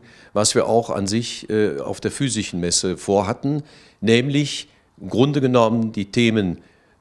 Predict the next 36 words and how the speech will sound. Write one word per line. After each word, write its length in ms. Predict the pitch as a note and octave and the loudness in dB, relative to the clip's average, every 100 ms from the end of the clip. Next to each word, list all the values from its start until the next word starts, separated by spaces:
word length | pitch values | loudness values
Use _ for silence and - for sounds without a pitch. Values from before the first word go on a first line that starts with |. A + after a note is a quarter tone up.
| _ - | _ -6
Green, 540 | A2 A#2+ A#2+ A#2 A2 - _ _ | 2 2 2 -2 -6 -10 _ _
ähm, 560 | G2+ G2+ F#2+ F#2 F2 F2 | 0 2 2 0 -2 -6
Fuels, 600 | - C#3 E3 F3 - - _ | -2 0 0 0 -2 -4 _
Green 360 | - B2+ B2+ A#2 | 0 2 2 2
Gases, 720 | A2 G#2+ A#2+ A#2 B2 B2+ - - | 2 2 0 2 2 2 0 -4
was 200 | - A#2+ | 0 0
ist 100 | C3 | 2
mit 180 | A#2 G#2 | 0 0
Wasserstoff, 800 | A2+ A#2 B2 - B2 A#2+ - - _ | 2 2 2 2 2 0 -4 -14 _
auch 200 | - A#2 | 2 2
für 160 | - A#2+ | 2 0
den 180 | A2+ G#2 | 0 0
Wärmemarkt, 640 | G#2 G#2 G#2 G#2 G#2 - - - _ - | 0 0 0 0 0 -4 -20 -20 _ 0
und 340 | D3+ D3 - | 2 0 -2
eben 160 | B2+ B2 | -2 0
das 200 | A2 - | 0 0
Thema 260 | A#2+ A2+ | -2 0
der 120 | G2+ | 0
Digitalisierung 880 | F#2+ G#2 G2 G2 F2+ F2 F2 D#2+ E2+ | -2 -4 -2 -2 -2 -4 -6 -6 -6
und 140 | - | -8
auch 140 | F2+ F2+ | -10 -6
das 160 | - | -6
Energiemanagement-Thema 1200 | - G2+ G2 G#2+ G#2+ A2 - F#2+ F#2 F#2 G#2 G2 | -4 -4 -4 0 4 2 0 -4 -4 -2 -2 0
von 180 | F#2 F#2+ | -2 -4
vorhin. 480 | - A2+ F#2 D2+ C#2+ _ - - - - - - | 0 0 2 -2 -10 _ -20 -20 -20 -20 -20 -10
Das 240 | - A2+ - | 0 2 4
wird 300 | D#3 E3 - | 2 2 -4
in 240 | - A2+ | -2 -2
Form 460 | G#2 A2+ A2+ A#2 A2+ | 2 4 4 2 -2
von, 580 | - G2 G2 F#2 F#2 - | -2 0 0 -4 -6 -6
äh, 240 | - F2+ | -6 -6
Filmclips 800 | D#2+ - A#2+ D3 - E3 - - | -6 0 0 0 0 0 0 -2
passieren, 580 | - C#3+ D#3+ D#3 F3 D#3 | -2 -4 -2 -4 -4 -4
die 140 | G#2+ | -2
wir 160 | G#2 F#2 | 0 -2
produzieren, 800 | - F#2+ F2+ - G#2+ B2+ F#3+ | -2 -6 -4 -4 -2 -2 -4